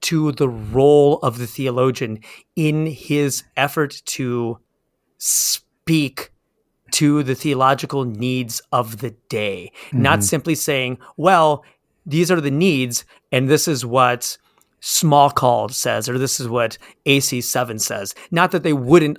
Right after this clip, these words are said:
Speaker 1: look there, but that perhaps certain issues needed to, uh, any way I wanna say this is gonna make me sound, or is gonna put a bad, uh,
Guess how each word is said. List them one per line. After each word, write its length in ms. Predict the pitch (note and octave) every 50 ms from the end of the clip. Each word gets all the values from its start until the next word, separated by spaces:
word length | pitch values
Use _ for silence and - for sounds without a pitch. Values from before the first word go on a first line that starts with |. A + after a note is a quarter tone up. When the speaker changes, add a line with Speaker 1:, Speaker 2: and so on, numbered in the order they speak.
| _ _ _
Speaker 1:
look 380 | C#3 B2 C3 E3 F3+ - - -
there, 580 | - A2 B2+ B2 A#2 A2 G#2+ G#2 G#2 G#2+ - - - - - _ _ A#2
but 300 | - C#3 C3+ C#3+ - - - _ _ _ _
that 400 | C3 C3 B2+ A#2+ A#2+ B2 - - _ _ _ _ _ _ _ _ _ _ _ - _ - _ _ _ _ _ _ _ _ _ _ _
perhaps 540 | - D3 C3 - D3+ D3 D3 - - - - _
certain 440 | - - - F3+ D#3+ - - D3 C#3+ _ _
issues 640 | F3+ E3 - - - C#3 B2+ B2+ B2+ B2 - - - _ _ _ _ _ _
needed 380 | - C3+ C3+ C#3 C#3 C#3 C#3 C3+
to, 800 | - - - - - C#3+ C3 B2 A#2+ A#2+ A#2 A2+ A2+ A#2 A2 - _ _ _ _ _ _ _ _ _ _ _
uh, 300 | - - G#1+ G1+ G1+ G1+ - _ _ _ _ _ _ _ _ _ _ _ - - - - - - _ _ _ _ _
any 200 | F3 E3+ E3+ D#3+
way 240 | C#3 D3 D3+ D3 C#3
I 40 | C3+
wanna 220 | C3 C3+ C3 B2+
say 220 | - - D3+ C3
this 200 | B2 A#2 A#2+ -
is 80 | - A#2+
gonna 160 | A#2 B2+ A#2+
make 200 | A#2 A2+ A2+ -
me 80 | B2 A2+
sound, 400 | - - - B2+ A#2 A2+ A2 A2 -
or 180 | - D#3 C#3+ - - - - - - _ _
is 140 | D#3 C#3 C#3
gonna 160 | F3 D#3 C3+
put 220 | - - D#3 D3
a 160 | - B2+ G#2 - _ _ _
bad, 440 | - B2+ A#2 A#2 A2+ A2+ A#2+ A#2 - _ _ _ _ _ -
uh, 340 | - - - - - -